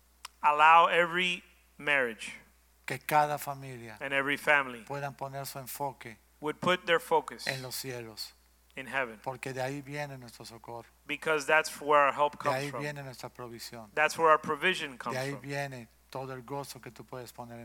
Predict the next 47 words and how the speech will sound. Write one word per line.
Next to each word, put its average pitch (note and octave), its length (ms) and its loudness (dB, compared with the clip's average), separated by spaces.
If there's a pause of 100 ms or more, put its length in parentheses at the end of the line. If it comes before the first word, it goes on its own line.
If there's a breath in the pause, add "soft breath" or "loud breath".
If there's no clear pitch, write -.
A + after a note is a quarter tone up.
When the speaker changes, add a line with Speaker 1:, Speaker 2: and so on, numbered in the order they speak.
Speaker 1:
And - 20 -14
Speaker 2:
nosotros. C#3+ 280 0
Speaker 1:
where C#3+ 160 6
our C#3 160 8
joy C#3 280 -2
comes A#2+ 280 -6
from. G#2+ 220 -10
Speaker 2:
Te C3+ 100 -6
damos C#3 300 -4
gracias C3+ 460 -6
en B2+ 80 -16
esta B2 260 -12
noche. A#2+ 320 -16
Speaker 1:
We C#3+ 140 -6
give C#3+ 240 -2
you D3 80 2
thanks. B2 360 0
Speaker 2:
En C3 120 -4
el C3 160 -10
nombre C#3 300 -8
de C3 120 -10
Jesús. B2 320 -10
Speaker 1:
In D3 60 -6
the C#3+ 100 0
name C#3 220 2
of C3+ 80 -2
Jesus. A2+ 340 -4
Speaker 2:
Amén B2+ 420 -6
y B2 40 -12
amén. A#2+ 340 -14
Speaker 1:
Amen C3+ 340 2
and C3+ 100 -2
amen. A#2+ 360 -4
Speaker 2:
Dios C#3+ 180 -8
les D3 140 -8
bendiga, D3+ 360 -8
hermano. D3 380 -4
Les C#3 160 -8
Speaker 1:
God, D3+ 120 6
Speaker 2:
amamos D3 460 -2
muchísimo. D3+ 840 -8
Speaker 1:
God D3+ 220 2
bless F3 300 6
you. G3 140 0
We F3 140 -2
love F3 200 4
you. G3+ 280 -2